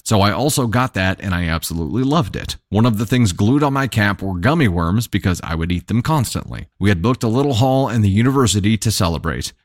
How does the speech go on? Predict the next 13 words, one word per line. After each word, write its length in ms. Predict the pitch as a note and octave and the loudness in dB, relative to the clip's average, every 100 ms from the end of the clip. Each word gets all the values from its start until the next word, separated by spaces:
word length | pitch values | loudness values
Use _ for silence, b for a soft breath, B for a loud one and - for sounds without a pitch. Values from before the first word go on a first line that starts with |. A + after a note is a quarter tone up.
| - | -4
My 120 | F2 | -2
fiance 500 | F2 G2 A2 G#2 A2+ | 0 0 0 0 0
and 160 | F2+ F#2+ | 0 -2
friends 300 | C#3+ C#3 G#2+ | 0 0 0
had 160 | G2 | -2
decorated 540 | D#2+ D3 - F2 F2 D#2+ | -2 -4 -2 0 0 2
it, 220 | G#2+ - | 0 0
provided 420 | F#2+ E2+ E2+ D#2+ | -4 -2 -2 -4
coffee, 460 | - B2 C3+ C#3+ - | -4 -4 -2 -2 -2
snacks, 520 | - A2+ G2 G2 - | -4 0 0 0 -4
drinks, 500 | - F2+ F#2 F2+ - - | -8 -4 0 0 -2 -8
et 140 | - | -8
cetera. 480 | - E3 E2 G#1 | -2 -2 -2 -4